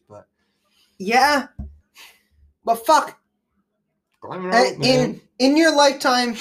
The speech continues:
Speaker 2: in the future, though,
Speaker 1: Yeah.
Speaker 2: however
Speaker 1: Yeah.
Speaker 2: many,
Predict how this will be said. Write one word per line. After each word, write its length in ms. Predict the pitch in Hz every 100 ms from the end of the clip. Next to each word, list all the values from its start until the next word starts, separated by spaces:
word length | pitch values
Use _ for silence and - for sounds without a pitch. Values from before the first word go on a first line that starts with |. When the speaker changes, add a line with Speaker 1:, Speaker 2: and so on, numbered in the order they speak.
| - -
Speaker 2:
in 160 | 226
the 100 | 208
future, 460 | 196 240 240 233 180
though, 320 | 151 147 147 -
Speaker 1:
Yeah. 360 | 139 143 139
Speaker 2:
however 560 | - 208 262 277 269 262
Speaker 1:
Yeah. 160 | 277 254 254 -
Speaker 2:
many, 140 | -